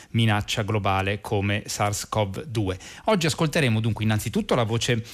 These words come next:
di Naomi, eh, Oreskes, che abbiamo, eh, registrato alcuni giorni fa, e poi ci soffermeremo su alcune sue riflessioni con il filosofo della scienza, eh, Giovanni, eh, Boniolo. Vi ricordo che, eh, potete sempre dialogare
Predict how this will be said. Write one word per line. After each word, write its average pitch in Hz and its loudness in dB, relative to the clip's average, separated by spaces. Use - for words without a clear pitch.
di - -4
Naomi, 117 2
eh, 110 -2
Oreskes, 123 0
che - -6
abbiamo, 110 2
eh, 101 -2
registrato 113 -2
alcuni 120 0
giorni 117 0
fa, 107 0
e 196 -4
poi 214 0
ci 143 -2
soffermeremo 147 2
su - -6
alcune 165 0
sue 139 0
riflessioni 123 0
con 117 -4
il 113 0
filosofo 117 0
della 104 -2
scienza, 113 0
eh, 110 2
Giovanni, 110 0
eh, 107 -2
Boniolo. 98 -2
Vi 160 -2
ricordo 107 0
che, 107 -2
eh, 92 -8
potete 120 -2
sempre 156 0
dialogare 101 0